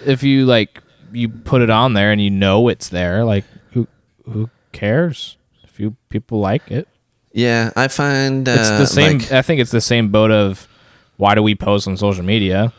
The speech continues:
Speaker 1: Like, it's for, that's more for, like, attention. But it's
Speaker 2: Well, yeah,
Speaker 1: like
Speaker 2: no, I, no, I have the same kinda hang up, uh, with that. But that's, that's a little less, like,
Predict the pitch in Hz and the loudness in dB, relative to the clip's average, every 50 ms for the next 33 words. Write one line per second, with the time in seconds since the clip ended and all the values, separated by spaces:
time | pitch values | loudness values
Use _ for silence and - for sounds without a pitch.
0 | _ - 101 95 95 101 92 90 - - - - - 98 107 101 85 95 92 95 | _ -10 -8 -6 -6 -6 -6 -8 -10 -14 -14 -10 -6 -4 -4 -4 -6 -8 -6 -2
1 | 98 110 113 - - - 101 101 98 92 - 101 98 95 90 - - 92 - - | 0 0 0 -2 -4 -6 -4 -4 -4 -4 -4 -4 -2 -2 -4 -4 -8 -10 -8 -6
2 | 98 110 113 - 92 92 95 107 - _ _ _ _ _ - 90 92 113 123 117 | -4 -4 -4 -4 -4 -4 -4 -6 -8 _ _ _ _ _ -6 -2 0 0 2 2
3 | 123 185 185 165 151 123 92 90 95 98 - - 98 110 123 110 95 90 92 95 | 2 0 0 0 0 0 0 0 0 0 -2 -2 -2 0 0 0 0 0 0 0
4 | 98 95 90 90 87 92 87 - - 92 87 87 87 87 92 - - 90 87 90 | 0 -2 -2 -2 -4 -4 -2 -2 -2 -2 -2 -2 -2 -2 -4 -2 -2 -2 -2 -2
5 | 90 98 98 117 107 82 78 82 71 - - _ _ _ _ _ _ _ _ _ | -2 -2 -2 -2 -2 -2 -2 -4 -6 -8 -12 _ _ _ _ _ _ _ _ _
6 | _ _ _ _ _ _ _ _ _ - - 87 85 82 80 78 65 87 92 - | _ _ _ _ _ _ _ _ _ -8 -4 -2 -2 -2 -2 -2 -2 -2 -2 -2
7 | - - 78 76 69 - _ - - _ _ _ _ _ _ _ _ _ _ _ | -2 -2 -2 -2 -4 -6 _ -18 -20 _ _ _ _ _ _ _ _ _ _ _
8 | _ _ - 127 120 - 101 110 120 135 135 - - - - 110 123 135 - 151 | _ _ 0 0 0 0 0 0 0 0 0 -2 -6 -6 -4 -2 -2 -2 0 -2
9 | 120 110 107 113 113 120 113 104 98 98 95 92 - - - 90 85 82 82 - | -2 -2 0 0 0 0 0 0 0 0 0 0 -2 -2 -2 0 0 -2 -2 -4
10 | - | -10